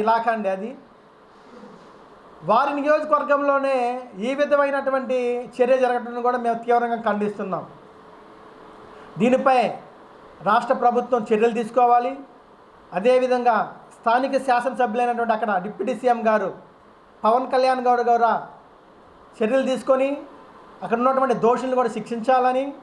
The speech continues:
అదేవిధంగా అక్కడ జరిగినటువంటి విద్యుద్ఘాతం వల్ల చనిపోయినటువంటి సురే-, సురేష్ కుటుంబానికి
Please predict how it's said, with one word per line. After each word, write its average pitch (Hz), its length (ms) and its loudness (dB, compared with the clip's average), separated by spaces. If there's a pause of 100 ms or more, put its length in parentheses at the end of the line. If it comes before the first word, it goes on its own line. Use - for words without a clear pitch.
(800)
అదేవిధంగా 269 680 2 (840)
అక్కడ 247 180 0
జరిగినటువంటి 269 760 2 (580)
విద్యుద్ఘాతం 262 720 0
వల్ల 254 120 0 (100)
చనిపోయినటువంటి 240 640 -2 (200)
సురే-, 277 280 -2 (160)
సురేష్ 262 380 2
కుటుంబానికి 240 580 -2